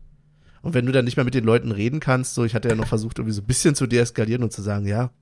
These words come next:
ne, lass uns doch mal in Ruhe hier darüber reden, aber nein, da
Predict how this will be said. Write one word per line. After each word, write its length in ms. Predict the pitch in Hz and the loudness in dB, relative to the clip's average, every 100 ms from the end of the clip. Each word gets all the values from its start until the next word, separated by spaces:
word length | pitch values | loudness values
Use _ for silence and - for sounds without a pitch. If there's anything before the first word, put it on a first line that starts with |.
| _ - | _ -6
ne, 200 | 110 139 - | -4 -4 -6
lass 200 | 113 - | -10 -8
uns 100 | - | -8
doch 80 | |
mal 120 | 110 110 | -6 -6
in 100 | 107 | -4
Ruhe 300 | 120 139 135 _ _ _ _ - | 2 2 2 _ _ _ _ -2
hier 160 | 131 | 2
darüber 380 | 120 113 113 110 | 4 4 4 2
reden, 320 | 101 131 143 | 2 0 -2
aber 220 | 110 104 | -4 -2
nein, 340 | 101 98 117 127 _ - | -2 -2 -4 -8 _ -12
da 400 | 98 95 98 | -8 -6 -6